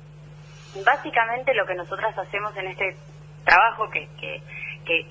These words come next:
digamos, el aporte más principal fue la generación de información, porque era información que ni el municipio y las cámaras,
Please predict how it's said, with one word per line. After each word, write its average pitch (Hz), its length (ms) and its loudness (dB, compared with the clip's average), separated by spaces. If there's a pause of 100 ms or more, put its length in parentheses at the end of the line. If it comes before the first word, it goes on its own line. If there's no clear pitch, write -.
(120)
digamos, 170 360 2
el 170 120 2
aporte 202 340 2
más 196 220 0
principal 190 520 2
fue 214 120 4
la 208 100 4
generación 170 640 2
de 185 60 -4
información, 165 540 -2
porque 170 220 2
era 196 80 2
información 180 600 0 (460)
que 160 480 4
ni 160 220 -4
el 156 160 -4
municipio 165 580 2
y 175 80 4
las 156 200 2
cámaras, 175 500 6